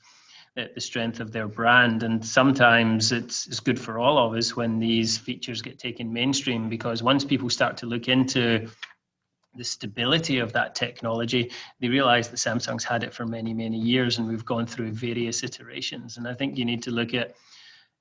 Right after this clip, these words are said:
how these smartphones are built and the inner workings of these devices as well. Our,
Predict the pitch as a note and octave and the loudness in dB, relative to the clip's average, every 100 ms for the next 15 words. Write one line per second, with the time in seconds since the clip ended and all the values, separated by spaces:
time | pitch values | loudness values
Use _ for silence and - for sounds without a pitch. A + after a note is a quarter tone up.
0 | _ - - C3+ C#3 B2+ B2 A#2 - - | _ -6 0 2 2 0 0 0 -2 2
1 | B2 B2 - C3 A#2+ A#2 A2+ G2+ G2 B2 | 2 2 -2 -6 -2 -2 -2 -6 -6 -4
2 | F3+ F3+ A2 A#2+ A#2+ G#2 G#2+ A2+ - D#3 | -4 -6 -6 -4 -2 -4 -6 -8 -6 -6
3 | C3 B2 B2+ A#2 A#2 - G#2 A2+ A2+ - | -4 -6 -4 -4 -6 -12 -14 -12 -12 -14
4 | - A2+ - G#2+ G#2+ A#2 C3 B2+ A2 A2+ | -16 -18 -18 -20 -16 -10 -6 -4 -6 -10
5 | C3 A#2+ A#2 A2+ A2 | -8 -6 -4 -6 -8